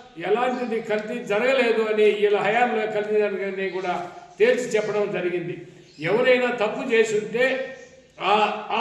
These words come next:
ప్రభుత్వంలో ఉండే టీటీడీ చైర్మన్ సుబ్బారెడ్డి గారు సుప్రీంకోర్టుకి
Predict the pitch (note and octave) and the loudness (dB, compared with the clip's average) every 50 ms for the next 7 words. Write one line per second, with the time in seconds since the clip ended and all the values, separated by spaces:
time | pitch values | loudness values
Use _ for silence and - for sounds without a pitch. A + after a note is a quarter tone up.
0 | A#3+ A#3+ G#3 A#3 A#3+ B3 - A#3+ B3 A#3+ A#3 A#3 A#3 A3+ A3 G#3+ A3 A3+ A#3 A3+ | 0 0 0 0 0 -2 0 -2 -2 -2 -2 0 0 0 0 0 0 0 -2 -2
1 | A#3+ A3+ A#3 G#3+ A#3+ A#3+ A3+ A3+ - G3+ A3 A3 A3 A3 A#3+ A#3 A3 G3 G#3 G#3 | -2 -2 -4 -4 -4 -4 -4 -2 0 0 0 0 0 -2 -4 -4 -2 -2 -2 0
2 | A#3 A#3 A#3 A3+ G#3+ G#3+ G#3+ G#3+ A#3 B3+ B3 A#3+ - - - - - - - F#3+ | 0 0 2 2 0 0 0 0 2 2 0 0 -2 -6 -8 -12 -16 -10 -6 -6
3 | G3+ - G#3+ A#3 A#3 G#3+ G3 A3+ A3 G#3+ G#3 F#3 | -4 -4 -2 -4 -2 0 0 0 0 0 0 0